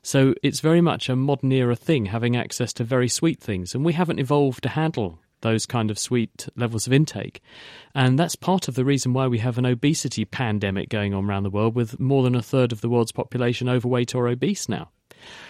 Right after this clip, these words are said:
And, uh, in fact, sugar has a lot to answer for. The reason that the child not given any sugar might have not have looked very well is perhaps that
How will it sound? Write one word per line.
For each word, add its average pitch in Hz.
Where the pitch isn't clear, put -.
And, 127
uh, 123
in 131
fact, 143
sugar 143
has 123
a 135
lot -
to 147
answer 165
for. 87
The 135
reason 175
that 139
the 131
child 131
not 131
given 143
any 117
sugar 113
might 120
have 113
not 123
have 117
looked 151
very 113
well 101
is 113
perhaps -
that 131